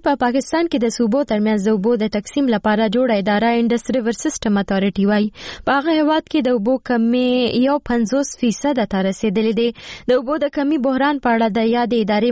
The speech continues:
مشاورتي کمیټو اجلاس هم رابلل شوی. دا په داسې حال کې ده چې سږ کال د وچکالۍ نه پس روانه میاشت مارچ کې بارانونه ودرېدلي دي، خو زمینداران وایي د غنمو فصل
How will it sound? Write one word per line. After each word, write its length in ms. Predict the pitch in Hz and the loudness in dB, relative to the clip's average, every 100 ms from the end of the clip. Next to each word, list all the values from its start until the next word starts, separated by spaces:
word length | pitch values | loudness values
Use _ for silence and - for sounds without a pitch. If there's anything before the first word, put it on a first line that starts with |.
| 220 | 0
مشاورتي 540 | 208 220 214 220 285 - | 0 -2 -2 -2 -2 0
کمیټو 520 | 196 196 202 - 233 233 - | 0 0 0 0 0 2 0
اجلاس 400 | 202 - 220 208 285 | -2 0 0 0 0
هم 80 | 285 196 | 0 0
رابلل 360 | 190 196 202 - | 0 0 0 0
شوی. 240 | 208 202 196 - - - | 0 0 -4 -12 -10 -2
دا 80 | 226 | 0
په 120 | 254 262 | 0 -2
داسې 180 | 320 339 320 | 0 0 0
حال 120 | 320 | 2
کې 60 | 320 311 | 0 0
ده 40 | 311 | 0
چې 80 | 294 - | -2 -2
سږ 120 | 277 - | -4 -2
کال 180 | 277 262 | 0 2
د 80 | 247 | 0
وچکالۍ 420 | 254 - 247 269 285 | 0 0 0 0 0
نه 80 | 269 277 | -2 -2
پس 140 | 262 233 | 0 0
روانه 340 | 233 233 233 233 | 2 2 0 0
میاشت 300 | 240 - 214 240 | -2 0 0 2
مارچ 260 | 277 320 | 2 -2
کې 200 | - 240 214 | -2 0 2
بارانونه 380 | 208 214 262 285 | 2 2 2 0
ودرېدلي 420 | 214 208 196 269 294 | 0 0 0 0 2
دي، 80 | 294 349 - - | 2 0 -8 -16
خو 160 | - 294 247 | -2 -2 0
زمینداران 640 | 254 240 226 226 240 233 233 | 0 2 2 2 0 0 0
وایي 180 | 254 269 226 | 0 0 0
د 340 | 240 240 - 208 | 0 0 0 0
غنمو 360 | 226 247 233 - | 0 2 0 0
فصل 260 | - 262 | -2 -2